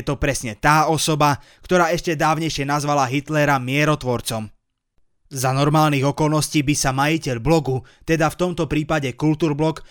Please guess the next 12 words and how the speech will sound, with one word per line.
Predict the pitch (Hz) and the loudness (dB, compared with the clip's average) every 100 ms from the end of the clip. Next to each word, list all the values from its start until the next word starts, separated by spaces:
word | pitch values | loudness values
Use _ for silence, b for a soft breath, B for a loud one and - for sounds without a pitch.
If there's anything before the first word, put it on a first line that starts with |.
| b | b
mal | 156 175 | 0 0
snažiť | 160 170 156 156 | 0 -2 -2 -2
čo | - 147 | -2 -4
najskôr | 135 135 - 139 120 | -2 -2 -2 -6 -4
príspevok | 120 117 123 120 117 | -4 -4 -4 -4 -4
zmazať, | 117 139 127 127 - b b | 0 0 0 -4 -6 b b
lebo | 156 165 180 | -2 2 2
jeho | 165 151 | 2 2
publikovanie | - 135 139 131 131 127 120 117 | -2 -4 -4 -4 -4 -4 -4 -4
je | 110 | -4
trestný | 135 131 - 120 113 | -4 -6 -4 -6 -4
čin. | 131 123 | -4 -4